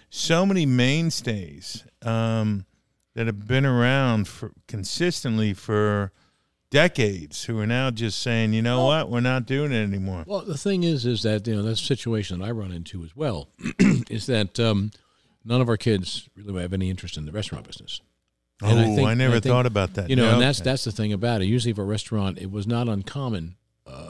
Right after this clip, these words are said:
Speaker 1: It,
Speaker 2: No, I'm
Speaker 1: it
Speaker 2: saying it doesn't happen, but it was uncommon. Like, if, you know, a m-, person opens,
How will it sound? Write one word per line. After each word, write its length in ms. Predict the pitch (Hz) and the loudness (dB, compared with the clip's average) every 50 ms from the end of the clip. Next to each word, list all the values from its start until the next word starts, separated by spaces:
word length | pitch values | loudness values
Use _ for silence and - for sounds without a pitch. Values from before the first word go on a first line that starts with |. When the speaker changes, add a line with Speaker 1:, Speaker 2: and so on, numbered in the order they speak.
| - - - _ _ _ _ _ _ - 117 | -18 -20 -20 _ _ _ _ _ _ -4 -2
Speaker 1:
It, 100 | 104 127 | 0 2
Speaker 2:
No, 80 | 139 131 | 2 2
I'm 60 | 123 | 4
Speaker 1:
it 60 | 117 | 4
Speaker 2:
saying 120 | 165 156 | 4 4
it 60 | 131 113 | 4 4
doesn't 240 | 123 107 90 92 | 2 0 0 0
happen, 360 | 92 120 139 139 - - 80 85 | -2 0 -2 -2 -2 -4 -6 -4
but 140 | 98 92 | -4 -4
it 40 | 98 | -2
was 140 | 101 104 104 | -2 -2 -2
uncommon. 480 | 107 101 104 - 165 190 170 127 117 107 | -2 -2 -2 0 0 0 2 2 2 2
Like, 180 | 104 98 - | 0 -2 -4
if, 80 | 104 90 - | -6 -10 -10
you 80 | 101 101 | -14 -18
know, 120 | 87 85 - | -18 -18 -18
a 40 | - | -14
m-, 200 | 90 87 90 90 _ _ | -12 -12 -12 -12 _ _
person 320 | _ 120 113 101 - 101 101 | _ -10 -6 -2 0 0 2
opens, 520 | 101 92 95 95 95 90 - - - - | 0 0 0 -2 -2 -2 -2 -6 -8 -10